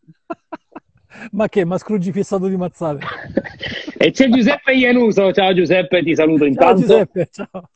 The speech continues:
Speaker 2: "Vorrei sapere se dentro casa ha Lubattiscopa Marrò."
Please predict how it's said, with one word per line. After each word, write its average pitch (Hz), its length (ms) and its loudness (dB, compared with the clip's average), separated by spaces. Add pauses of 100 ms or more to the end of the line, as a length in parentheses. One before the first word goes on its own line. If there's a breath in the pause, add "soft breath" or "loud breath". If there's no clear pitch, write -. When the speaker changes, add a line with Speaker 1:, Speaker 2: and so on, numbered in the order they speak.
Speaker 2:
"Vorrei 220 320 2
sapere 302 320 0
se 254 100 -4
dentro 254 320 -2
casa 247 420 -2
ha 202 100 -4
Lubattiscopa 214 720 -6
Marrò." 160 340 -12